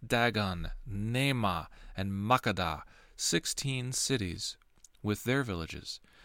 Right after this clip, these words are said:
Libnah, Ether, Ashan, Iftah, Ashna, Nezib, Keilah, Achzib, Marashash, nine cities with their villages, Ekron with its towns and villages,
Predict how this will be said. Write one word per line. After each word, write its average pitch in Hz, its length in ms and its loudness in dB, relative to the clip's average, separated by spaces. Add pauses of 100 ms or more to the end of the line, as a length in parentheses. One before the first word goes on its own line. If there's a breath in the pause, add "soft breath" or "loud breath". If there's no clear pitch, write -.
(240 soft breath)
Libnah, 113 540 4 (340 soft breath)
Ether, 120 420 2 (160)
Ashan, 104 640 2 (160)
Iftah, 104 680 0 (140)
Ashna, 98 720 2 (180)
Nezib, 113 560 0 (380 loud breath)
Keilah, 127 600 2 (120)
Achzib, 104 760 2 (200)
Marashash, 113 920 4 (220 soft breath)
nine 110 460 -2
cities 98 500 -2
with 101 220 -4
their 135 280 -2
villages, 82 640 -4 (540 loud breath)
Ekron 120 440 6
with 117 160 2
its 147 200 2
towns 127 580 0 (100)
and 117 160 -2
villages, 92 580 -2